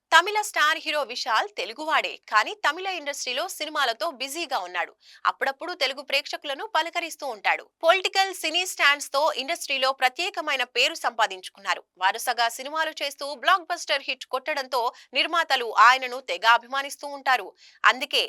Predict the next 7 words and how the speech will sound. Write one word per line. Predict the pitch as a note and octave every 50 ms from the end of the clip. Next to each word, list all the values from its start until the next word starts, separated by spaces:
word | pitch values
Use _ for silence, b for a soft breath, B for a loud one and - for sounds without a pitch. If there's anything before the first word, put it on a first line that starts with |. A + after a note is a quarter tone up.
| B B B B - A3+ B3+
ఆయనతో | C#4+ D#4+ D#4 D#4 D#4 D#4+ D4 C#4+ -
సినిమాలు | - C4 C4 B3 B3 A#3 G#3+ G#3+ - -
చేయటానికి | A3+ A#3 C4+ C4 C#4+ C4+ C4+ C#4+ - A#4 C#5 A#4 E4+
ఆసక్తి | D4 - - B3+ - C4+ A#3+ -
చూపిస్తూ | G#3 - - - - - F#3+ F#3+
ఉన్నారు. | F#3+ F#3 F3 - - _ - A#3 -
ఇకపోతే | D4+ D4+ D#4 D#4 E4 - C4 A#3